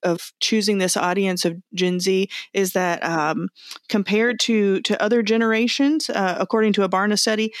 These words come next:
Gen Z identifies as atheist at a rate double that of the general population.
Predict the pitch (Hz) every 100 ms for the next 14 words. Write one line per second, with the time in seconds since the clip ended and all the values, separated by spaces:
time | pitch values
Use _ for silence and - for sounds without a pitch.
0 | - - 240 247 254 240 - - 208 226
1 | 220 208 202 175 151 202 214 214 196 -
2 | 185 185 202 196 185 - 180 190 208 220
3 | 202 165 76 - 170 165 175 185 175 165
4 | - 170 185 175 180 - 190